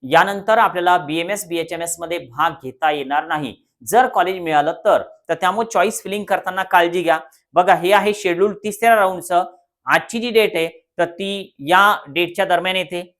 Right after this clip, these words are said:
एकवीस आणि तेवीस. एकवीस आणि तेवीसच्या दरम्यान ऑनलाइन प्रेफरन्सेस भरल्या जाणार तिसऱ्या राऊंडचे आणि पंचवीस तारखेला सिलेक्शन लिस्ट येणार. सव्वीस ते तीस तारखेपर्यंत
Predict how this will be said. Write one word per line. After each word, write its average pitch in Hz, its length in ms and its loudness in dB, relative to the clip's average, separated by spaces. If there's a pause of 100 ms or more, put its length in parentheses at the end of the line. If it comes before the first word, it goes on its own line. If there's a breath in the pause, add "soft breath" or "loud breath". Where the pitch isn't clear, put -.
एकवीस 160 360 -4
आणि 180 160 -2
तेवीस. 170 540 -6
एकवीस 175 340 -6
आणि 214 140 -4
तेवीसच्या 185 440 -4
दरम्यान 180 360 2 (400)
ऑनलाइन 196 520 2
प्रेफरन्सेस 202 640 -4
भरल्या 147 280 0
जाणार 170 320 0 (360)
तिसऱ्या 233 300 2
राऊंडचे 170 440 0 (260)
आणि 160 180 0
पंचवीस 175 600 -4
तारखेला 170 540 2 (640)
सिलेक्शन 240 480 4
लिस्ट 196 260 -4
येणार. 156 300 2 (260)
सव्वीस 214 520 2
ते 240 80 -2 (120)
तीस 220 240 -8
तारखेपर्यंत 190 680 -2